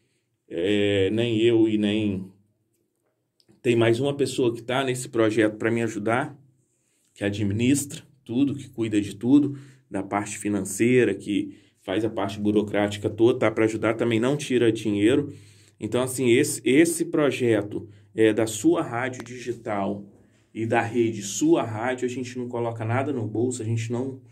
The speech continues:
não usa, a gente reinveste. Quando a gente paga o pessoal, nossa preocupação é o quê? Pagar o pessoal que trabalha, né? Que a gente contrata, a gente tem que pagar. Pagamos todo mundo, aí sim, a gente vê o que que dá pra fazer. Aí, como eu falei, a gente tem um monte de projetos.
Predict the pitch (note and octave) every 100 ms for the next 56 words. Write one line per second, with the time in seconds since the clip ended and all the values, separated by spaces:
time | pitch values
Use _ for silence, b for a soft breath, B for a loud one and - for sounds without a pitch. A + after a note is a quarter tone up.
0 | b b _ A#2 C#3+ C#3 C#3+ C#3 C3 A#2+
1 | B2 C#3 D3 G#2+ G2 - - B2 C3+ A#2+
2 | - A#2+ B2+ B2 B2 D#3+ E3 D3 C#3+ -
3 | B2+ D3 C#3+ C3+ - C3+ - A#2+ B2 D3
4 | D3 B2 F2 B B B B _ A#2 A2+
5 | B2+ C#3+ C#3+ C#3+ C3+ C3+ - C#3+ A2+ F#2+
6 | - F#2+ A2 B2+ - _ - G2+ G#2 G#2
7 | A2+ A#2+ C#3 C#3 D3+ D#3 D#3 D#3 D#3 E3
8 | D3+ G2+ F#2 B B B B _ C3+ D3
9 | C#3+ D#3 D#3+ D3+ D3 C#3+ C#3+ E3+ F3+ F#3
10 | - _ - B2+ C#3 D#3 C#3 G#2+ G#2 A#2
11 | C3 C3 C3+ C3+ C3 C#3 B2 B2 A#2 A#2
12 | A#2 C#3 E3 D#3+ B B - G#2+ B2+ C3
13 | D3 D#3 E3+ D3+ A2 A2 A2+ B2+ B2+ A#2+
14 | D3 D#3+ D#3+ F#3+ D#3+ A2 G2+ - -